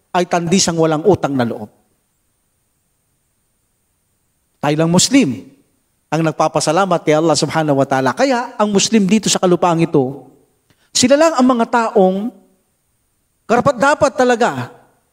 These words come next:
na kung saan, ah, parangalan ng Allah subhanahu wa ta'ala, patawarin ng Allah subhanahu wa ta'ala, kahabagan ng Allah subhanahu wa ta'ala, dahil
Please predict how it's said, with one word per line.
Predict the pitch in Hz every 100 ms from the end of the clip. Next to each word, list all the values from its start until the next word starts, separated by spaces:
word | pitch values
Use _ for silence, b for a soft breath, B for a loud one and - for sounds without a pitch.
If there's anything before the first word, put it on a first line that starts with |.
| _ 196
na |
kung | 233 208
saan, | - 208 196 190 180 135 - _ _ _ _ _ _ _ _ _ _ _ _ _ _ _ _
ah, | 175 185 185
parangalan | 185 190 202 220 302
ng | 233 220
Allah | 202
subhanahu | 196 175 185 180
wa | 170
ta'ala, | 160 147 147 123 - - _ _ _ _ _ _
patawarin | 196 208 202 247 302 269
ng | 240
Allah | 208
subhanahu | 190 185 175 170
wa | 165
ta'ala, | 156 151
kahabagan | 240 247 214 233 294
ng | 262 233
Allah | 208
subhanahu | 185 180 170
wa | 160
ta'ala, | 147
dahil | 240 226 262 294